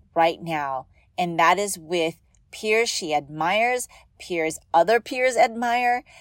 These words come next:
She wants that for herself, right? And she's trying to figure that out. It might come out in awkwardness in the attempt of trying to impress the popular girls in air quotes, or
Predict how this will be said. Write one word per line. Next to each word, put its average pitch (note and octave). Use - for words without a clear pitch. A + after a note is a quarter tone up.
She -
wants G#3
that D3+
for -
herself, -
right? C#3
And E3
she's -
trying F#3+
to A3
figure D#3+
that D3
out. B2
It -
might E3+
come G3
out E3
in E3
awkwardness B3
in F#3+
the E3
attempt F3
of E3
trying G3+
to A3
impress -
the D3+
popular A3+
girls G#3+
in G3+
air G#3+
quotes, -
or A3+